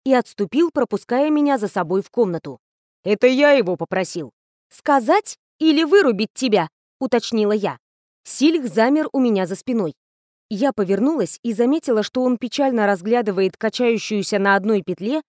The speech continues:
почерневшую дверь. На светлых обоях была гарь, но в данный момент она не мешала. А вот дверь, которая не закрывается, очень даже. Стало неловко. Хотя я ведь не сразу её выбила.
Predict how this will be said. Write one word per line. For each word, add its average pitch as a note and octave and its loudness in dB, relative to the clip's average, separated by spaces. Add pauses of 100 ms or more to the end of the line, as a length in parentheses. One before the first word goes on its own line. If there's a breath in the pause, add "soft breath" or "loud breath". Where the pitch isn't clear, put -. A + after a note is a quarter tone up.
(260)
почерневшую A3 0
дверь. G3 -4 (520)
На C4+ 4
светлых B3 -4
обоях G3 0
была G#3+ 2
гарь, A3 -2 (320)
но B3+ 4
в G#3+ -2
данный G#3+ 2
момент G3 -2 (220)
она B3+ 2
не G#3 2
мешала. A3 -2 (440)
А B3 2
вот G#3+ 2
дверь, G#3 -2
которая G#3 0
не F3+ -4
закрывается, A#3 -2 (340)
очень A#3+ 0
даже. D3+ -6 (460)
Стало D#4 0
неловко. G3 -4 (460)
Хотя C4+ -2
я A3+ 2
ведь C4 -4
не C#4 2
сразу C4+ -2
её C#4 0
выбила. F#3 -2